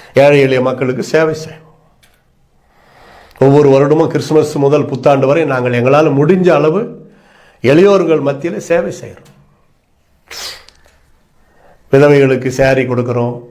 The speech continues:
பெட்ஷீட்டு, கம்பளி, சாப்பாடு, அஹ், குளிர்கால உடைகள். ஜனவரி ஒண்ணாம் தேதி சிறப்பு வாக்குத்தத்த கூட்டம், அதுல ஏழை எளிய மக்களுக்கு உதவி செய்கிறோம்.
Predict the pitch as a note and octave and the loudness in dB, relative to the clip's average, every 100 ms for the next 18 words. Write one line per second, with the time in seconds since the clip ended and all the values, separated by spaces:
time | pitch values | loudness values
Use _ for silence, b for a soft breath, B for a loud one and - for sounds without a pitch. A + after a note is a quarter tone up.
0 | - _ b b b b - B2+ C3 C3+ | -20 _ b b b b -2 0 0 -2
1 | B2+ A#2+ B2 B2 A#2+ B2 B2 B2 B2 A#2+ | 0 0 2 2 2 0 0 -2 0 -2
2 | A#2+ A#2+ - - b b b b b b | -2 -6 -8 -18 b b b b b b
3 | b C3 B2+ C#3 D3 C#3+ B2+ A#2+ A#2+ B2+ | b -2 0 2 2 4 2 2 2 2
4 | B2 B2 B2 - - b b b b b | 2 -2 -4 -12 -20 b b b b b
5 | b b b B2 C3+ D3 C#3 C3 C#3+ C#3+ | b b b 0 2 4 4 2 2 2
6 | C3+ B2+ D3+ F#3+ - B B B - D3+ | 0 0 -2 -4 -12 B B B -2 2
7 | E3+ E3+ E3 C#3+ - - - C#3 C3+ C3 | 2 2 2 0 -2 -10 -6 -4 -2 -4
8 | B2+ A#2 C3 B2 D3 D3+ B2+ C3 B2 A#2+ | -4 -4 -4 -2 -2 -2 0 2 2 2
9 | C3 C3+ B2 B2 A#2+ A#2+ B2+ B2+ D3+ F3 | 2 2 0 -2 -4 -4 -4 -4 -4 -8
10 | - b b b b b b b _ B2+ | -12 b b b b b b b _ 2
11 | C#3 C#3 B2 A#2+ - - | 4 2 0 -2 -4 -12